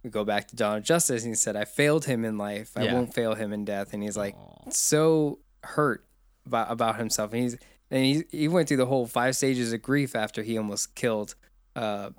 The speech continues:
Speaker 1: Superman right before he does the warehouse scene. And so there's so much transforming in him,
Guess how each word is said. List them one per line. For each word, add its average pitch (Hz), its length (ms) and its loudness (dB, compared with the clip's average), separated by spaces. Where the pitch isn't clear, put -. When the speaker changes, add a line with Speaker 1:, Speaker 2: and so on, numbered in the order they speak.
Speaker 1:
Superman 110 600 -2
right 117 160 0
before 117 300 -4
he 113 80 -4
does 104 220 -2
the 107 120 -8
warehouse 127 460 0
scene. 101 380 -4
And 120 200 2
so 127 120 2
there's 120 240 2
so 165 340 4
much 151 320 2
transforming 131 920 2
in 110 200 -4
him, 98 400 -10